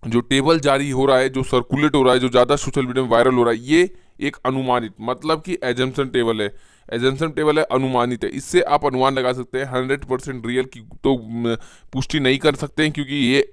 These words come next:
पीसीडीए, मतलब जो प्रिंसिपल कंट्रोलर, पीसीडीए, प्रिंसिपल कंट्रोलर of defense account में इस तरह की कोई भी टेबल जारी नहीं हुई है, मतलब कोई भी वहाँ पे अपडेट नहीं मिला है। तो आप कह सकते हैं कि ये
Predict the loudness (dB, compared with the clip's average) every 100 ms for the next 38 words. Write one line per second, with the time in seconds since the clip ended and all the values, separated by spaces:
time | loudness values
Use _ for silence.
0 | -8 -10 -6 -2 -2 0 -2 -2 -8 -2
1 | -2 0 -4 -6 -6 0 0 2 -2 0
2 | 0 4 4 4 -2 _ -20 _ _ -10
3 | -4 -4 -4 -6 -6 -6 -12 _ _ _
4 | -10 -6 -6 -6 -6 -6 -6 _ -14 -14
5 | -6 -2 -2 -2 -4 -2 -2 -2 -4 -4
6 | -6 -6 -4 -6 -8 -4 -2 -2 -4 -10
7 | -10 -10 -12 -4 0 0 -4 -10 -2 0
8 | 0 -4 -2 0 0 2 2 2 -2 -4
9 | -4 -4 -2 -2 -2 -2 -6 -4 -4 0
10 | 0 2 0 2 0 0 -2 0 0 0
11 | -2 -10 -20 -20 2 4 6 4 2 -2
12 | -2 -4 -6 -6 -8 2 4 4